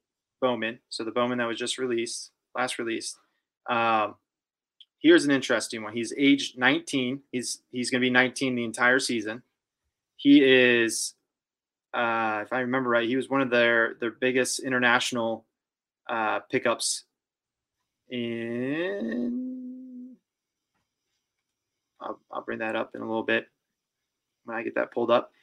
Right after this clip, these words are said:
But he's nineteen years old. He's in, he's in low A.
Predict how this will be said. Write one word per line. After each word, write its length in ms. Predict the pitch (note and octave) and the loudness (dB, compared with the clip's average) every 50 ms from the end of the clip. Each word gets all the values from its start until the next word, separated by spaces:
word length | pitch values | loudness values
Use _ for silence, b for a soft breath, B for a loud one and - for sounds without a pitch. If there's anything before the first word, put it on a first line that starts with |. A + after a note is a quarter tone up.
| _ _ _ | _ _ _
But 60 | B2 | 4
he's 100 | B2 A#2+ | 6 8
nineteen 320 | C#3 D#3 F3 F3 - G3+ F#3+ | 8 8 8 8 6 4 6
years 200 | F#3 F#3 E3 D3+ | 6 8 8 10
old. 240 | D3+ D3 D3 C#3 C3+ | 10 10 10 8 8
He's 160 | C#3+ C3+ B2+ | 4 4 4
in, 260 | C3 B2 B2 A#2+ - - _ - | 4 2 2 0 -2 -6 _ -2
he's 240 | B2 C3 C3+ C3 B2+ | 2 2 2 4 4
in 160 | B2+ A#2+ A2+ | 2 4 8
low 240 | B2 C#3+ F3 F#3+ D#3+ | 10 12 12 12 12
A. 300 | C3+ B2 A#2 C3 C#4 | 12 10 8 6 2